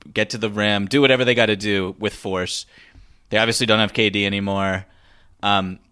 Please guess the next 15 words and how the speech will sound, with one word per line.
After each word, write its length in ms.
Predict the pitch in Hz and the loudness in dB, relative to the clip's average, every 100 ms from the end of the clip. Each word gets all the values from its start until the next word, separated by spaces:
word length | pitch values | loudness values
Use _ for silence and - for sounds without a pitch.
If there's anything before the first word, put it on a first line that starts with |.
| _ _ | _ _
I 60 | 113 | 2
don't 120 | 123 123 | 4 4
think 180 | 131 | 0
Wiggins 380 | 110 113 117 110 | 0 0 0 -2
is 100 | 104 | -4
that 240 | 110 98 - | -4 -4 -2
guy. 460 | 98 95 92 92 - _ _ _ _ | -2 0 -2 -4 -10 _ _ _ _
And 300 | 117 113 110 | -2 -2 0
when 140 | 123 | 0
I 80 | 120 | 0
look 200 | 120 131 | 2 0
at 100 | 139 | 0
this 180 | 120 110 | -4 -4
team, 580 | - 160 143 131 120 - _ _ _ _ | -4 0 0 0 -4 -8 _ _ _ _
they're, 320 | 110 117 113 | 2 4 4